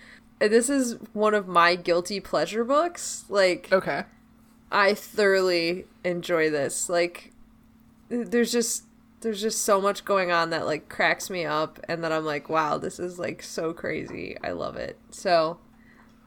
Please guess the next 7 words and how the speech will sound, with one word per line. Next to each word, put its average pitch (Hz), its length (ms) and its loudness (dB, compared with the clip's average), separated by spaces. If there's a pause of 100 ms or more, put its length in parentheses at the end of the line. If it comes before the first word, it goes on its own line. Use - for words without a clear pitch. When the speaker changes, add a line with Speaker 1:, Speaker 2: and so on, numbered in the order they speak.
(300)
Speaker 1:
let's 170 340 0
get 170 180 0
into 156 340 -6
it. - 400 -4 (220)
Speaker 2:
Yay. 160 380 0 (520)
Speaker 1:
All 247 160 -8 (120)
right. - 400 -10